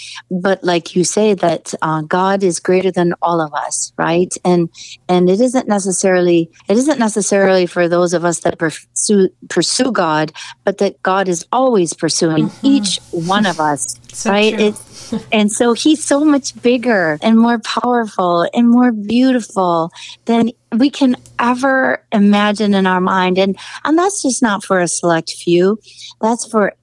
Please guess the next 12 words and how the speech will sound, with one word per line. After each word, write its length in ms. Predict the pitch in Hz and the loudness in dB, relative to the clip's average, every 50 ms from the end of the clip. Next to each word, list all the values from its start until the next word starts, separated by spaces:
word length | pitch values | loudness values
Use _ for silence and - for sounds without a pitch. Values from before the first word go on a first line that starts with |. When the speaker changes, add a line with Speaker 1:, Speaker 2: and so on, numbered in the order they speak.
| _ _ - | _ _ -2
Speaker 1:
every 420 | 196 196 190 196 202 208 214 214 | -2 -2 0 0 0 2 2 2
single 880 | 208 - - - - 196 185 185 180 185 180 180 180 180 180 175 196 - _ | 0 -2 -4 -4 -2 0 0 2 2 2 2 2 2 0 0 -2 -6 -10 _
person 720 | - - - 170 165 160 - - 170 165 165 165 165 170 - - | -8 -4 -2 -2 -2 -2 -4 -4 -2 -2 0 -2 -2 -4 -6 -6
on 140 | 156 156 156 | -6 -6 -4
the 80 | 151 151 | -6 -8
planet. 720 | - - - 143 147 151 156 156 151 143 - - - - - - - - - - - - - - | -10 -12 -10 -8 -6 -6 -6 -4 -6 -6 -6 -8 -10 -12 -12 -12 -18 -16 -14 -14 -12 -12 -10 -4
And 140 | - 220 214 | -2 -2 0
so 280 | - 254 240 233 220 | 0 0 2 2 0
keeping 420 | 208 - - 285 269 - 320 302 285 | -2 0 0 0 0 2 2 2 4
that 200 | 262 233 226 220 | 4 2 2 0
in 160 | 208 196 190 | 2 2 2
mind, 580 | 185 180 202 220 226 208 196 196 196 202 208 208 | 2 2 2 2 2 2 2 2 2 0 0 -2